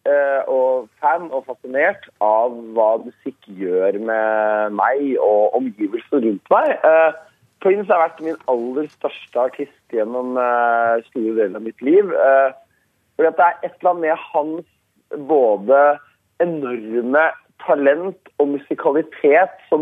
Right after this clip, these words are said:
musiker, som låtskriver, som en, eh,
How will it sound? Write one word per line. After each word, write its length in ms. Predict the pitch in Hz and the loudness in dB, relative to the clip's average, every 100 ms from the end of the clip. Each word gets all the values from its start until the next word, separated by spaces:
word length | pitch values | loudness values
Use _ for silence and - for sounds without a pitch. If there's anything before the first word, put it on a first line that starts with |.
| 151 | -4
musiker, 840 | 135 123 120 - 156 - 208 226 - _ - | -6 -6 -10 -8 -8 0 2 2 -2 _ -8
som 220 | 160 160 | -4 -2
låtskriver, 1080 | 160 175 143 101 - _ - 113 123 190 208 202 _ _ _ | 2 4 4 2 -4 _ -4 -2 2 2 0 -10 _ _ _
som 420 | - 151 156 151 - | 0 2 0 -8 -4
en, 280 | 156 156 156 | -4 -2 0
eh, 280 | 156 156 | 2 2